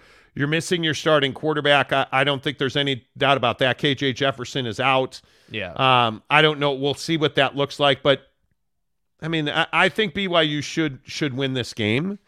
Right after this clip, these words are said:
Speaker 1: but one of the things that really stands out to you about Notre Dame,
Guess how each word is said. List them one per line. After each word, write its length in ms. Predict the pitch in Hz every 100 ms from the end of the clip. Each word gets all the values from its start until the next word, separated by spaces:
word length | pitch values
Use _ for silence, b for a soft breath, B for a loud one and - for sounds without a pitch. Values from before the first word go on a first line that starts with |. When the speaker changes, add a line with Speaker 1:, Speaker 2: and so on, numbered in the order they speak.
| _ _ _ _ _
Speaker 1:
but 320 | - 147 - _ _ _ _ - _ -
one 200 | 135 208
of 60 | 226
the 100 | 175
things 200 | 214 202
that 140 | 160
really 180 | 185 180
stands 320 | - 180 170
out 180 | 165 175
to 80 | 180
you 40 |
about 240 | 156 147 127
Notre 220 | 156 147
Dame, 400 | 131 151 180